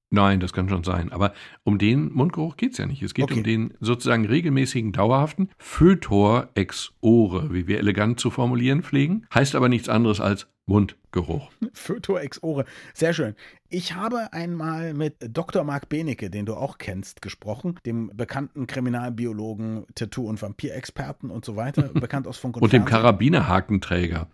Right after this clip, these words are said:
Speaker 1: Der hat immer einen Karabinerhaken an der Hose hängen. Ich weiß zwar nicht warum, aber er hat ihn.
Speaker 2: Oh, das kann ich dir aber sagen. Ich weiß das.
Speaker 1: Ich höre.
Speaker 2: Der hat einen Kaffeebecher, den er da einhaken kann. Und weil er so wahnsinnig viel auf Reisen ist, auch schon früh morgens, wenn's noch keinen Kaffee gibt auf den Bahnhöfen,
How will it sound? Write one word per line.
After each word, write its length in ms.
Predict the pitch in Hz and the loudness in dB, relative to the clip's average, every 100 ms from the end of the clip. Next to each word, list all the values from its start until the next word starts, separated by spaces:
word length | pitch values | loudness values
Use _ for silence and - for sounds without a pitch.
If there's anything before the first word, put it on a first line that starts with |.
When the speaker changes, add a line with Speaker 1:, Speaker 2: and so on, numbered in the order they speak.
| - | 0
Speaker 1:
Der 120 | 101 | 2
hat 120 | 120 | 4
immer 160 | - 147 | 4 4
einen 120 | 139 | 4
Karabinerhaken 840 | - 113 113 107 196 175 110 - | 4 4 2 4 4 4 2 0
an 80 | 98 | 2
der 120 | 95 | 4
Hose 260 | 107 110 - | 6 6 4
hängen. 200 | 170 113 | 2 2
Ich 100 | 107 | 2
weiß 180 | 110 - | 0 2
zwar 120 | 107 | 0
nicht 120 | 104 | 2
warum, 300 | 95 92 123 | 0 2 2
aber 160 | 127 104 | 4 2
er 80 | 104 | 0
hat 180 | 147 | -2
ihn. 160 | 92 87 | -2 -2
Speaker 2:
Oh, 60 | 170 | -2
das 120 | 139 | -2
kann 100 | - | -4
ich 60 | 101 | -10
dir 80 | 90 | -10
aber 100 | 95 | -8
sagen. 260 | 208 107 - _ _ _ _ | -8 -8 -12 _ _ _ _
Ich 120 | 107 | -8
weiß 220 | 175 247 | -6 -6
das. 120 | - - | -6 -6
Speaker 1:
Ich 80 | - | 0
höre. 280 | 90 120 - - | 0 0 -6 -8
Speaker 2:
Der 140 | 110 | -4
hat 160 | 143 - | -4 -6
einen 200 | 120 120 | -8 -4
Kaffeebecher, 520 | - 240 180 120 120 | -4 -4 -6 -6 -6
den 120 | 104 | -6
er 100 | 101 | -8
da 100 | 104 | -8
einhaken 420 | 85 104 101 - | -8 -8 -10 -12
kann. 220 | 95 104 92 | -14 -12 -10
Und 100 | 104 | -10
weil 100 | 120 | -6
er 80 | |
so 140 | 120 110 | -4 -4
wahnsinnig 480 | 120 180 170 147 - | -4 -6 -6 -8 -8
viel 140 | 147 | -8
auf 200 | 113 104 | -8 -10
Reisen 300 | 110 233 196 | -8 -6 -6
ist, 160 | 113 107 | -8 -10
auch 80 | 117 | -10
schon 160 | - 127 | -8 -8
früh 200 | 139 127 | -4 -2
morgens, 460 | 123 208 147 - | -2 -4 -6 -6
wenn's 180 | 120 127 | -8 -6
noch 160 | 131 - | -8 -8
keinen 280 | 127 123 | -6 -6
Kaffee 260 | - 170 170 | -6 -8 -6
gibt 240 | 123 120 | -8 -10
auf 140 | - - | -12 -8
den 160 | 113 | -6
Bahnhöfen, 500 | 98 98 110 131 180 | -6 -6 -6 -4 -6